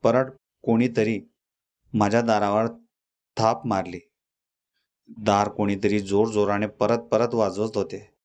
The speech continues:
मी कसा तरी दार उघडवण्यासाठी उठलो आणि समोरचे दृश्य पाहून मी चकितच झालो. माझ्या मनात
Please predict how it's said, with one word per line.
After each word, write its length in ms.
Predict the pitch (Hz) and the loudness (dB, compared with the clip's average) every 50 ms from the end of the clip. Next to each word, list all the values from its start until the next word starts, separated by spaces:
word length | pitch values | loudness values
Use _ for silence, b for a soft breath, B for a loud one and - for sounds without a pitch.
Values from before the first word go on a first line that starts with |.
| b b b b b b b b _ - | b b b b b b b b _ -2
मी 140 | 143 151 151 | 0 0 2
कसा 280 | 151 131 127 - 139 131 | 0 0 0 0 -2 -2
तरी 200 | 127 127 143 139 | 0 0 0 0
दार 220 | 117 117 120 120 | 0 0 0 0
उघडवण्यासाठी 680 | 127 127 113 110 104 104 110 110 - - 104 - 113 | 0 0 0 0 0 0 0 -2 -2 -4 -4 -2 -2
उठलो 500 | 110 110 110 104 - - 95 90 80 87 - _ _ _ _ _ _ _ B B B B B | -2 -2 -2 -4 -4 -6 -6 -6 -6 -10 -16 _ _ _ _ _ _ _ B B B B B
आणि 320 | - - 104 104 101 101 107 | -8 -2 -2 0 2 2 0
समोरचे 640 | - - - 98 92 95 101 110 110 - 110 110 | 0 0 -2 -2 0 0 0 0 0 0 -2 -2
दृश्य 420 | 101 98 104 110 117 - - - 107 | -2 0 -2 -2 -2 0 0 0 0
पाहून 300 | - 110 104 104 104 104 | 0 0 -2 0 0 0
मी 120 | 110 110 | 0 0
चकितच 480 | 110 - - 104 92 95 92 107 110 107 | -2 -2 -2 -2 -2 -2 0 0 0 0
झालो. 400 | 107 104 98 90 85 87 85 - _ _ _ _ _ _ _ _ _ _ _ _ _ _ _ _ _ _ _ _ _ _ _ _ _ | 0 -2 -2 -2 -4 -8 -12 -16 _ _ _ _ _ _ _ _ _ _ _ _ _ _ _ _ _ _ _ _ _ _ _ _ _
माझ्या 400 | 104 98 95 92 92 85 101 107 | -4 -2 -2 0 0 0 0 0
मनात 360 | 110 104 98 92 95 98 104 | 0 0 -2 -2 -2 -2 -2